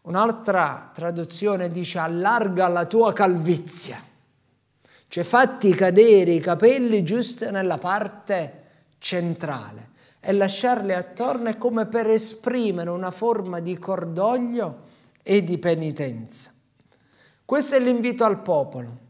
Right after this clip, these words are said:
ma la malvagità, come abbiamo avuto modo di considerare altrove,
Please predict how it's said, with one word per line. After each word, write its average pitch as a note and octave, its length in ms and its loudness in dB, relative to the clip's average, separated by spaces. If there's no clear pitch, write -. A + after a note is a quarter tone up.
ma E3+ 120 0
la F#3 140 4
malvagità, F3+ 1080 0
come D#3+ 240 -8
abbiamo E3 300 -4
avuto D#3+ 320 -6
modo F3 280 -4
di D3+ 140 -8
considerare D#3+ 720 -6
altrove, C3+ 880 -12